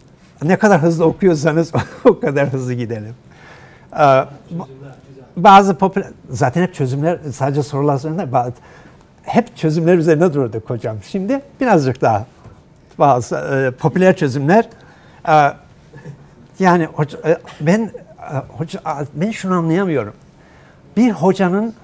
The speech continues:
Speaker 1: a, "Ben işte bir, e, e, çaktırdım." demesini öğrenciyi ben onu anlayamıyorum.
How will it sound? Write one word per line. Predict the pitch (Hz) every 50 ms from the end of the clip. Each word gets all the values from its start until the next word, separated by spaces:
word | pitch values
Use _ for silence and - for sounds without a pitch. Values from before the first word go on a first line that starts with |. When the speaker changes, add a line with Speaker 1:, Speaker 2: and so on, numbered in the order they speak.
| - - - - - -
Speaker 1:
a, | 156 143 147 151
"Ben | 180 185 208 208 202 202 - - -
işte | 165 - - - 170
bir, | 156 180 - - 160
e, | 160 156 156 156 156 - 190
e, | 156 143 139 139 139 135 123
çaktırdım." | - - 156 - - - 175 151 143 226 233 220 185
demesini | 147 143 143 147 131 - - 165 180 196
öğrenciyi | 156 151 156 170 165 160 147 185 208 175
ben | 151 160 170
onu | 160 160 135 151
anlayamıyorum. | 156 143 139 139 135 143 151 143 135 113 92 92 -